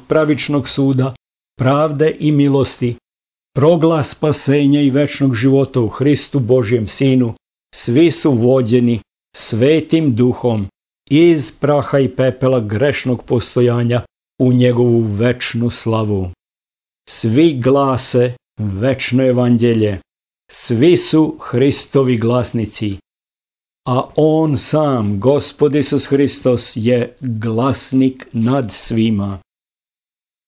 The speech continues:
On govori u Evanđelju po Mateju, dvadeset četvrtoj glavi, četrnaestom stihu:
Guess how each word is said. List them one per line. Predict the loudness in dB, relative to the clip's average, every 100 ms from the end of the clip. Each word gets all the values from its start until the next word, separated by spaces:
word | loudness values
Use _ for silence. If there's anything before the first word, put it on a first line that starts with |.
| _ _ _
On | 2 4 4 2 -2 -2
govori | -2 2 2 4 2 2
u | 2
Evanđelju | 2 2 2 2 2 2 0
po | 0
Mateju, | 0 0 0 2 4 2 0 -8 _ _ _
dvadeset | -6 -2 0 2 0 0 -2 -2
četvrtoj | -2 -2 -2 -2 -2 0
glavi, | 0 0 0 0 0
četrnaestom | -4 0 2 2 0 -2 -2 -4
stihu: | -2 -2 -2 -4